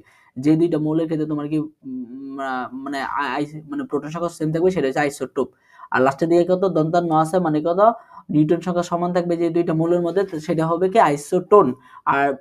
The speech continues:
লাস্টের দিকে কত? বার আছে, অর্থাৎ ভর সংখ্যা সমান থাকবে, সেগুলো হচ্ছে পরস্পরিকত। আইসোবার,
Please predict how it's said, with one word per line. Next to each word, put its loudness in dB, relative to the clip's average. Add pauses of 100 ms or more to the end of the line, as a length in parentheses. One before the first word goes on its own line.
(540)
লাস্টের 2
দিকে 2
কত? 0 (140)
বার 2
আছে, -4
অর্থাৎ -8 (400)
ভর 10 (140)
সংখ্যা 0
সমান 0
থাকবে, 0 (260)
সেগুলো 0
হচ্ছে -2
পরস্পরিকত। -2 (500)
আইসোবার, -2